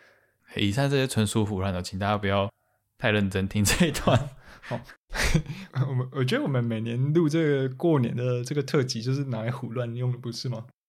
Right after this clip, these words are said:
Speaker 1: 但是我们还是要有一些责任在，对不对？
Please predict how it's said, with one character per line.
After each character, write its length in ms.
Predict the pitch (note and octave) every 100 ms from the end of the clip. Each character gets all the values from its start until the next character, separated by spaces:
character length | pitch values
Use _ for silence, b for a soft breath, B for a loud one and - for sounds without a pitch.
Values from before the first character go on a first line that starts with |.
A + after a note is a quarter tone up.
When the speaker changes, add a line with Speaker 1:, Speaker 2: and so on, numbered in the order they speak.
| _ _
Speaker 1:
但 160 | G3+ E3
是 100 | D3
我 40 |
们 180 | A#2 G2+
还 120 | G#2
是 100 | G#2+
要 80 | B2
有 60 | F#2+
一 20 |
些 180 | G#2 A2
责 280 | - F#2+ F#2+
任 180 | G#2 G2
在， 240 | G#2 F2
对 100 | F2+
不 60 | F2
对？ 220 | F2